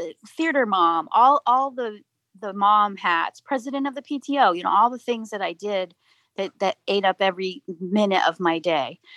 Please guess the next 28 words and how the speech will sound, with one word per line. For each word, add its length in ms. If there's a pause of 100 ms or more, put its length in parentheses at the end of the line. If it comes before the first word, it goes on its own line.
(360)
So 500 (960)
slowing 540
down 420 (240)
during 480 (100)
the 120
pandemic 840
and 440 (1200)
caused 320
everybody 520
to 140
kind 320
of 200
slow 260
down, 480 (440)
um, 340
I 120
was 120
bored. 380 (360)
And 440
so, 280 (140)
uh, 120
this 260
creative 480
side 480 (220)
was 280
sitting 340
right 220
there 360